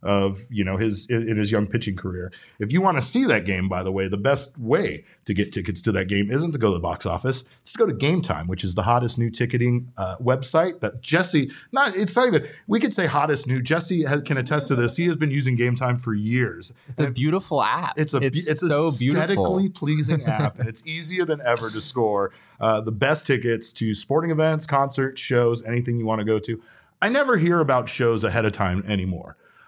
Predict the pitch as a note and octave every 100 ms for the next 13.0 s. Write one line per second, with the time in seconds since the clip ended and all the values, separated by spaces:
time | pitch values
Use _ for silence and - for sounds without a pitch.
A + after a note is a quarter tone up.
0 | _ F3+ B3 B3+ - F#3 E3+ C3 F#2 -
1 | - A#2+ - D3 D3 C#3 B2+ C3 B2+ B2+
2 | B2+ A#2+ A#2+ B2 B2 A#2+ A#2 - A2+ G#2+
3 | G2+ - - _ _ - C3+ A2 G#2 G#2
4 | D#3 D#3 D#3 C3+ C#3+ C#3 C#3 C3+ C3+ A#2
5 | G#2 G2 D#3+ D#3 D3 C#3+ C#3+ C#3+ D3 C#3
6 | C#3 C#3+ C#3+ D3+ D3+ D3+ - - - D3+
7 | D#3+ D3+ B3+ A3+ G#3 F3+ F#3 F3+ G3 F#3
8 | F3+ F3 D#3 D3 D3 D3 D3 D3+ D#3+ C#3+
9 | C#3+ C3+ B2+ B2 C3 B2 A#2+ A2+ G#2+ G#2
10 | G#2+ - _ _ C#3 B2+ D#3 C3+ D3 D3
11 | - C#3 A#2 B2+ B2 A2 - C#3 B2+ B2
12 | B2 A2+ G#2+ A#2+ A#2 A#2 C#3 C3 G2+ -